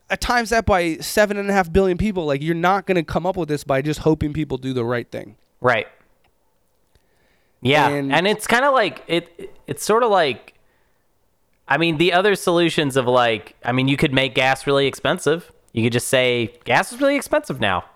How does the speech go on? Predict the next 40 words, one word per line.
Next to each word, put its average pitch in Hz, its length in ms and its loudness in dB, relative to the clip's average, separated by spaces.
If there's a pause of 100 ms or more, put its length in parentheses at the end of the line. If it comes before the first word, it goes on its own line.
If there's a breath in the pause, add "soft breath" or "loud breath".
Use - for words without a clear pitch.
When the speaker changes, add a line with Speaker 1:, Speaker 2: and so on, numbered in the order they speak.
(140)
Speaker 2:
It's 120 120 -2
Speaker 1:
I - 20 -8
mean, 147 40 -4
Speaker 2:
just 175 100 2
Speaker 1:
that's 180 140 -4
what 190 100 0
they're 185 120 2
trying 233 260 0
to 269 60 -4
do. 165 80 -6
Speaker 2:
tax 147 100 2
the 175 80 0
Speaker 1:
Basically, 170 160 0
Speaker 2:
fuck 165 100 4
Speaker 1:
is 165 80 4
Speaker 2:
out 123 120 2
of 113 80 2
Speaker 1:
just 123 100 2
Speaker 2:
it. - 20 0
Speaker 1:
like 139 160 -2 (300)
carbon, 156 360 0
the 175 80 -2 (360)
t-, - 180 -8
carbon 151 340 -2
tax. 160 420 -6
Just 131 220 -12
like, 123 300 -6
"Hey, 127 380 -4 (320)
we're 131 120 -4
gonna 165 140 0
force 147 480 2
you 143 140 0
into 135 240 0
a 127 40 0
different 123 520 -8 (400)
Speaker 2:
Yeah, 147 180 2
Speaker 1:
thing 120 240 -4
Speaker 2:
lifestyle 113 720 0 (100)
by 113 460 0
Speaker 1:
because 127 840 -2